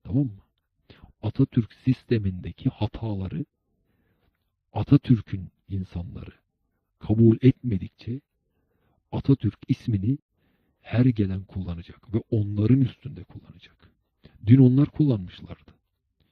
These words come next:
Yanlış olduğunu bile bile kullanmışlardı. Bugün de ötekiler yanlış olduğunu bile bile kullanıyor. Ne var? Diyelim ki baş-, başkanlık sistemi geldi.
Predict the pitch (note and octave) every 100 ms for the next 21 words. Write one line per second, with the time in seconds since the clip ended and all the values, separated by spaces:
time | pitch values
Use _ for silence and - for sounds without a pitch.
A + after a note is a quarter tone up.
0 | - G#2 C3 D#3 - C#3 A#2+ B2 D3 A2+
1 | A2+ D3 C#3 A#2+ - - G#2 - - -
2 | - _ _ _ _ _ _ _ _ A2
3 | A2 G2 B2 D3 D#3 E3 F3 E3 E3 D#3
4 | C#3+ A#2 A2+ A2 G#2+ G#2+ G#2 - A2 G#2+
5 | G#2+ C#3+ - _ _ _ _ _ _ _
6 | _ _ _ _ _ _ _ _ _ _
7 | _ _ _ _ _ _ _ G#2+ G#2 F#2
8 | - - _ _ _ _ _ _ _ -
9 | - _ C#3 D3 C3 D3 - - - C3
10 | - C#3+ C#3 - - C#3+ C#3+ - -